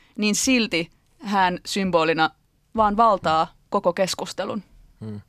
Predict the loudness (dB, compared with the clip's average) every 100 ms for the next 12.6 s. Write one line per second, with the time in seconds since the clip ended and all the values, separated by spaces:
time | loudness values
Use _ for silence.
0 | _ -20 -20 -20 -10 0 2 4 4 2
1 | 0 -6 -6 -2 0 0 2 2 4 4
2 | 2 2 0 -2 -8 _ -10 -6 -6 -6
3 | -10 -10 -8 -6 0 -2 -2 -10 -20 -18
4 | -8 0 4 4 6 4 2 -4 _ -20
5 | -20 -20 _ -6 0 0 0 -4 0 2
6 | 2 -2 -10 -12 -10 -4 -6 -4 -4 -2
7 | -4 _ -10 -10 -16 _ _ _ _ _
8 | _ _ 0 2 4 4 2 -2 -4 -4
9 | -4 -6 -8 -4 0 2 4 4 2 2
10 | 0 -2 -2 -4 -6 -4 -4 -4 -6 -4
11 | -2 0 0 0 0 0 0 0 0 0
12 | -2 -2 -4 -8 -10